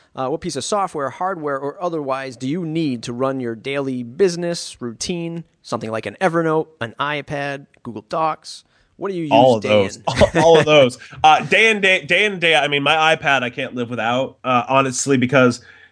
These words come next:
Speaker 2: it is sometimes I'll go on trips and I'll leave my laptop at home. I will bring my iPad with a little, um, Logitech keyboard, and I can ty-, I can do all my business. Um, on the software side, as an author, Evernote and Scrivener are the, are my must-do app, 'cause Evernote's my brain.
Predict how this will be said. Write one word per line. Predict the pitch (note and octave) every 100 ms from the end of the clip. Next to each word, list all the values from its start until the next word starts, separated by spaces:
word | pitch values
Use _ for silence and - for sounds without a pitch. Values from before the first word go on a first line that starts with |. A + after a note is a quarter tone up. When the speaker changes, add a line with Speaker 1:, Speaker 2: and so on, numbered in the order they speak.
| -
Speaker 2:
it | D3
is | D3 C#3
sometimes | D3+ D#3+ -
I'll | E3+
go | F#3+
on | E3
trips | - F3 -
and | C3+
I'll |
leave | C#3 C#3
my | B2+
laptop | B2 B2 B2+ A#2
at | A2
home. | A#2 G#2+ D#2+ D2+
I | - A#2+
will | A#2
bring | C3+
my | C3 B2+ B2+
iPad | C#3 B2
with | A#2
a | G#2+
little, | B2 A#2 A#2 - - -
um, | - F#2+ F#2
Logitech | B2+ C#3+ B2+ D3+ A#2+
keyboard, | - C3 B2 A2+ A2+ A2 G#2+
and | A2 A2 -
I |
can | A#2 B2
ty-, | C#3+
I | B2+
can | C#3+
do | C3
all | B2+
my | B2
business. | A#2+ A#2 B2 A2 - - -
Um, | - A2+ A2 G#2+ G2+
on | - B2+
the |
software | B2 - D3+ F#3+ F#3 D#3+
side, | D3+ C#3+ C3+ C3 B2 _ _ -
as | B2+ C3+
an |
author, | C#3+ F3 F3 D#3+ C#3+ B2
Evernote | D3+ F3 G3 F#3+ F#3 F#3 - _
and | C#3 C3
Scrivener | - - - D#3+ F#3 E3 D3+ G#2 F2+ F#2+ _ -
are | A#2
the, | B2 B2+
are | B2
my | B2+ B2+
must-do | B2+ C3+ D3 - B2+ C#3+ C#3
app, | C3
'cause | D3 C3
Evernote's | E3 G#3+ G#3 G3
my | E3
brain. | B2 A2 F#2 F2+